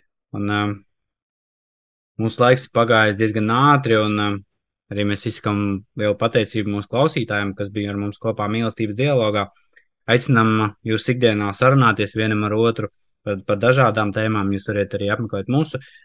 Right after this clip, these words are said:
organizācijas rīkotos pasākumus. Un janvāra beigās piedāvājam pamatā nedēļas nogales laulātiem pāriem. Ā, savukārt, ā, februārī būs, ā, tāds pasākums,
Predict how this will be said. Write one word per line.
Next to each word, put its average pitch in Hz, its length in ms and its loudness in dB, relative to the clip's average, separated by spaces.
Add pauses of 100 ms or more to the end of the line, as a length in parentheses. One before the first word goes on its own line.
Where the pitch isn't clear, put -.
(160)
organizācijas 104 800 -2 (140)
rīkotos 104 500 -4
pasākumus. 101 720 -4 (100)
Un 101 220 -6 (420)
janvāra 110 400 0
beigās 117 320 4
piedāvājam 104 540 0
pamatā 110 400 0 (100)
nedēļas 104 460 -2
nogales 104 420 -2
laulātiem 104 480 -2
pāriem. 139 480 0 (400)
Ā, 107 220 2 (100)
savukārt, 107 560 0
ā, 104 140 0 (100)
februārī 127 480 2
būs, 107 320 -4
ā, 101 240 0 (400)
tāds 98 160 -10
pasākums, 107 640 -4